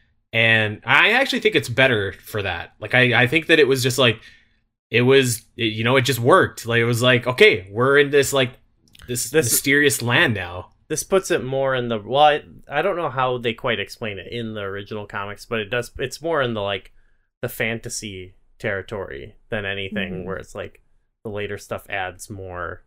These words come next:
Speaker 2: like, uh, sci-fi elements. They start to,
Speaker 3: Mm-hmm.
Speaker 2: it's called, like, the Lost Land, which, um,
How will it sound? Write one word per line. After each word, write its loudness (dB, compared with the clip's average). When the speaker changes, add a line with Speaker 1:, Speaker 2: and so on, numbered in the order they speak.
Speaker 2:
like, -10
uh, -12
sci-fi -4
elements. -8
They -4
start -4
to, -6
Speaker 3:
Mm-hmm. -6
Speaker 2:
it's -6
called, 0
like, 0
the -2
Lost -6
Land, -8
which, -8
um, -10